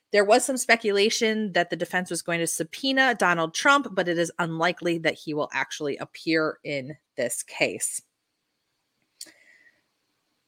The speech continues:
Speaking of cases and Donald Trump, we got news from special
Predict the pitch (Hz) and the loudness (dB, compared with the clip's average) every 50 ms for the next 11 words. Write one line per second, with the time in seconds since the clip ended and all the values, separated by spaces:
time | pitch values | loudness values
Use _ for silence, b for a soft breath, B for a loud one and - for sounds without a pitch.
0 | _ _ _ _ _ _ _ _ _ _ _ _ _ _ _ _ - - - 370 | _ _ _ _ _ _ _ _ _ _ _ _ _ _ _ _ -6 0 2 2
1 | 359 - 381 330 269 226 - - - - 165 165 - - 185 185 180 160 175 156 | 2 4 4 4 2 2 0 -2 0 0 0 0 0 -2 -4 -2 0 -2 0 2
2 | 147 151 151 143 147 151 - - 180 208 311 392 - - - _ - 196 214 233 | 0 0 0 -2 -4 -4 -2 0 2 2 2 2 0 -10 -20 _ -8 -2 0 0
3 | 233 233 220 226 220 208 202 190 190 208 214 269 320 311 277 262 269 - - - | 0 0 2 2 2 2 2 0 -2 -2 -2 0 0 2 2 0 0 -2 -2 -2
4 | 185 175 185 - - 170 160 - - 175 165 160 - | -2 -2 -2 0 2 2 2 2 2 -2 -2 -4 -6